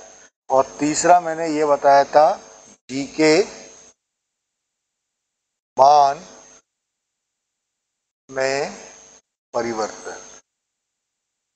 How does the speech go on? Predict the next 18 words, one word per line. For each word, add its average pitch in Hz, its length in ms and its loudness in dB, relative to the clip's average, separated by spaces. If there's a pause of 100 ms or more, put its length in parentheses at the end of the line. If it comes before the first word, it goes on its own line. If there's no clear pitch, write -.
(380)
ठीक, 160 200 -2 (960)
ये 131 140 -2
बताया 139 380 2
था। 151 240 2 (140)
और 131 180 2
इसमें 151 280 -4
से 175 220 -2 (100)
इसका 160 300 0 (180)
एक 160 240 -6
पार्ट 151 200 4 (120)
मैंने 151 220 -8
बता 131 320 2
दिया 143 280 2
था, 151 300 2 (640)
ठीक 143 160 -4
है, 165 180 2 (540)
आकार 143 680 2 (3750)
या 139 480 2